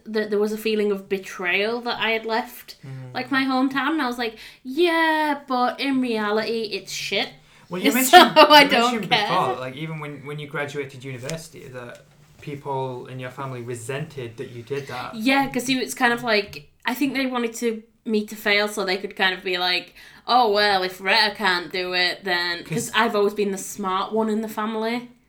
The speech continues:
Speaker 2: Well, you have a lot of people, like, everyone else in your generation of your family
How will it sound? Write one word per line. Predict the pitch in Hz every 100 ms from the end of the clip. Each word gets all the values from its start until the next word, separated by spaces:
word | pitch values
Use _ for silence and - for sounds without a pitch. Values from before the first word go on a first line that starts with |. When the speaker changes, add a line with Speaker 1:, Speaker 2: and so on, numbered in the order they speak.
| 165
Speaker 2:
Well, | 160 151
you | 160
have | 170 160
a |
lot | 160
of | 143
people, | 160 151 143 131
like, | 147 - -
everyone | 170 180 165
else | 160
in | 156
your | 139
generation | 135 135 131 -
of | 127
your | 123
family | 131 131 127 127 123 120 120